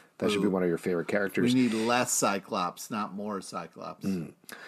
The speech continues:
Speaker 1: The Joker number eight from D C Comics, written by James Tynion the fourth, Jim Johns, art by Gilliam March and Rosie Kump. The front story here has some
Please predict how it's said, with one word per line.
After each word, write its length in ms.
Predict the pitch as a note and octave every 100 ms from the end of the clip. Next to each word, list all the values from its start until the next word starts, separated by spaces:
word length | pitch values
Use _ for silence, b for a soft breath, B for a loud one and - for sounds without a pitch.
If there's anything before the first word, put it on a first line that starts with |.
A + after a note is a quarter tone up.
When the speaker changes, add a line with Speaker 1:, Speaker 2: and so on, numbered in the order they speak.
| B B
Speaker 1:
The 160 | C3+ C3
Joker 420 | A2+ G#3+ A#3+ G3+
number 260 | G3 D3
eight 120 | D#3+ D3
from 140 | C3+
D 160 | A2+ D3
C 140 | D3+
Comics, 320 | - C3+ A#2+
written 140 | C#3 B2+
by 100 | A#2+
James 260 | A#2 A2+
Tynion 200 | - A#2+
the 40 | G2+
fourth, 280 | B2 A2+ -
Jim 320 | A#2 G2 F#2
Johns, 400 | A#2+ B2 B2+ -
art 240 | - G#2+
by 120 | A#2
Gilliam 320 | F#2+ A2 G2 F2+
March 320 | G#2+ A2 A2
and 360 | G#2+ G2 F#2
Rosie 260 | G2+ G2+ G2+
Kump. 440 | - - E3+ F3+ - B B B B
The 420 | D3+ A2+ A2 A2 -
front 320 | - G3 B3
story 420 | - D#3+ D3 C3+
here 520 | G#2+ A#2+ G#2 G#2+ G#2+ - b b b
has 180 | A#2 A#2+
some 280 | C3 A2